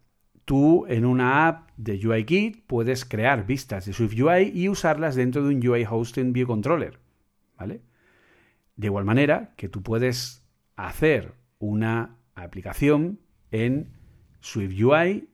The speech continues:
y usar los componentes que ya tenías en U I Kit integrados dentro. Entonces, bueno, puede ser una buena opción que, por ejemplo, si tienes que crear una nueva pantalla para tu aplicación,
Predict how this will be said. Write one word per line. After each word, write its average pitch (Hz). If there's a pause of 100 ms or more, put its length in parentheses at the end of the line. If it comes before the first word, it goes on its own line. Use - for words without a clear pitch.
y 113
usar 110 (240)
los 95
componentes 95
que 101
ya 98
tenías 120
en 104
U 117
I 92
Kit 156 (400)
integrados 139
dentro. 113 (480)
Entonces, - (1200)
bueno, 247 (100)
puede 165
ser 175
una 151
buena 139
opción 202
que, 208
por 190
ejemplo, 202
si -
tienes 127
que 127
crear 143
una 107
nueva 104
pantalla 110
para 92
tu 107
aplicación, 202